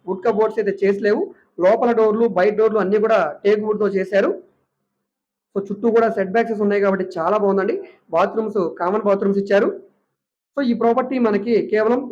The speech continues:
ఎనభై లక్షల రూపాయలు చెప్తున్నారండి. రేట్ ఏమీ ఫైనల్ కాదు, రేటు కూడా మీరు మాట్లాడుకోవచ్చండి. పైన కూడా ఇంకో ఫ్లోర్ వేయడానికి పిల్లర్స్ అవి లేపారు కానీ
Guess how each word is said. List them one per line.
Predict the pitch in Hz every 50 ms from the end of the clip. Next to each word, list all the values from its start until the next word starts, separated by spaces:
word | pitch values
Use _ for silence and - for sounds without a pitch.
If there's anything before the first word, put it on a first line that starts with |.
| 196
ఎనభై | 180 196 202 202
లక్షల | 202 196 233 233 233
రూపాయలు | 233 240 226 202 -
చెప్తున్నారండి. | 196 202 208 214 202 196 196 202 262 254 190
రేట్ | 196 214 208 226 226
ఏమీ | 220 208 202 208
ఫైనల్ | 196 190 202 202 196 190 190
కాదు, | 185 190 277 403 - - - - - _ -
రేటు | - 185 208 226 208 208 220
కూడా | 220 214 208 190 165 151 147 - -
మీరు | 180 190 190 175 170
మాట్లాడుకోవచ్చండి. | 165 185 190 220 214 202 202 190 196 196 196 247 359 403 - _ _ _ _ _ _ -
పైన | 180 202 226 240 233 247
కూడా | 240 254 262 254 - -
ఇంకో | 202 196 220 - -
ఫ్లోర్ | 208 220 233 233
వేయడానికి | 220 220 226 214 208 196 214 196 - -
పిల్లర్స్ | 185 190 214 214 208 233
అవి | 214 214 202 175
లేపారు | 190 202 202 220 202 196 196
కానీ | 190 220 226